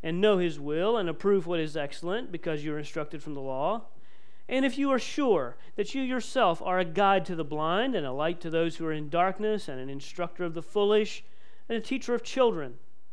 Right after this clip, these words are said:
having in the law the embodiment of knowledge and truth, you then who teach others, do you not teach yourself? While you preach against stealing,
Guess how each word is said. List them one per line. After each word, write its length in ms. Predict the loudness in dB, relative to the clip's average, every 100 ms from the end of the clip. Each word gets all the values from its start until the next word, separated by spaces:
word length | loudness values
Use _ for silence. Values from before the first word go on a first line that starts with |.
| -6 -6 -6
having 260 | -4 -2 0
in 160 | 0
the 40 | 2
law 360 | 4 6 6
the 120 | 4
embodiment 480 | 2 4 4 4 0
of 80 | -2
knowledge 340 | -2 0 -2
and 100 | -4
truth, 420 | -2 2 4 2 -4 -6 -6 -6 -2
you 260 | 4 6
then 300 | 6 4 4
who 120 | 0
teach 300 | 0 0 2
others, 520 | 2 2 0 -4 -6 -6 -6 -6 -6 -6 -6 -6 -6 -6 -6 -6 -6
do 80 | -4
you 220 | -2 0
not 320 | 0 0 -2 -6 -6 -6 -6 -4
teach 280 | -4 -4
yourself? 480 | -4 -4 -2 -2 -2 -4 -6 -6 -6 -6 -6 -6 -6 -6 -6 -6 -6 -6 -6 -6 -2
While 160 | 2 2
you 160 | 2
preach 320 | -2 -2 0 0
against 340 | 2 0 0
stealing, 640 | -4 0 0 0 -2 -4